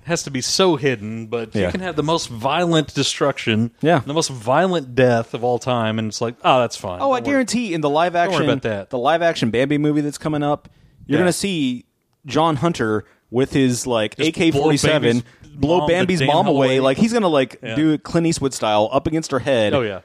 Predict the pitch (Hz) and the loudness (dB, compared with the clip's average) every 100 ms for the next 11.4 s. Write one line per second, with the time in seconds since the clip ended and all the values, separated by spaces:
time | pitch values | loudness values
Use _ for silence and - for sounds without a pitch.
0 | - 123 120 160 175 151 147 131 117 123 | -6 -4 0 2 4 4 2 2 0 -2
1 | 123 127 131 123 120 117 - 101 101 _ | -2 -2 0 0 2 0 -4 -8 -8 _
2 | _ 131 143 196 202 143 196 403 403 403 | _ -8 -4 0 0 0 0 2 2 0
3 | 202 143 95 98 _ _ _ _ _ - | 0 -4 -4 -12 _ _ _ _ _ 0
4 | 135 120 127 127 135 123 123 120 113 - | 0 2 0 0 -2 0 -2 -2 -4 -2
5 | 135 95 - - 196 165 - 127 208 208 | -6 -6 -8 -6 -2 0 0 2 2 0
6 | 113 104 180 165 151 117 - 175 127 - | -2 -2 -2 0 -4 -4 -8 -8 -8 -12
7 | - _ _ - 226 254 123 127 104 87 | -20 _ _ -2 0 2 2 2 0 -4
8 | _ - 160 107 113 147 185 - 180 135 | _ -2 2 4 4 2 0 2 4 2
9 | 113 139 120 95 98 95 - 127 139 131 | 0 -2 0 0 -4 -8 -16 0 2 4
10 | 139 - 123 123 117 127 - - 123 107 | 2 0 -2 -2 0 -2 -2 -4 -2 2
11 | 135 107 98 | 2 0 0